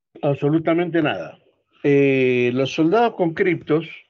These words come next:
que tenían entre dieciocho y diecinueve años, algunos veinte, estaban totalmente conscientes de lo que se estaba haciendo en Malvinas.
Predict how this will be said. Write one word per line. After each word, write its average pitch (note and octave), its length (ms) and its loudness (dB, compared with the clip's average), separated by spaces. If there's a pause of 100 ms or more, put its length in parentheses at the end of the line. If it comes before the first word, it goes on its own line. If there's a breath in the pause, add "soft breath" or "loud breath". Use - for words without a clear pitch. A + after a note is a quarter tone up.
(1200)
que G3+ 100 -2
tenían E3 720 2
entre C3 420 0
dieciocho D3 580 0
y - 20 2
diecinueve C#3+ 600 0
años, E3+ 300 2
algunos C3 360 -2
veinte, C#3 640 -2 (1500 loud breath)
estaban F#3+ 440 0
totalmente A3 580 0
conscientes E3+ 580 -2
de C3+ 120 2
lo B2+ 160 -4
que C3 100 -6
se - 140 -4
estaba D3+ 320 2
haciendo C#3+ 560 -4 (240)
en A#2 440 -6
Malvinas. C3 760 -2